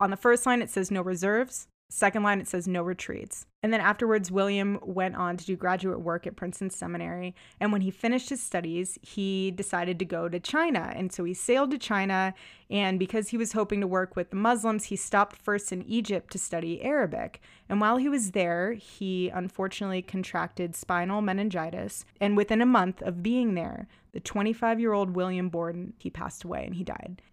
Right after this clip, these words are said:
And when the news of William's death, uh, came back to the United States, there was this huge wave of mourning and sadness, and people were saying, "What a waste."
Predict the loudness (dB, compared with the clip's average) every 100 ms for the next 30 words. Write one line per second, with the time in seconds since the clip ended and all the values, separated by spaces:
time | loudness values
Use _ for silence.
0 | -2 2 4 4 4 2 4 4 4 2
1 | 0 0 2 2 0 -6 -12 -4 0 0
2 | -2 -4 0 0 0 -6 -6 -6 -6 -6
3 | 0 4 4 2 0 2 2 2 -4 2
4 | 2 4 2 4 4 4 2 0 2 2
5 | 2 0 -2 -2 -6 -2 0 0 0 -2
6 | -4 -6 -6 -4 -4 -2 -2 -4 -4 -4
7 | -2 0 0 -2 -4 -4 -4 -8 -16 -18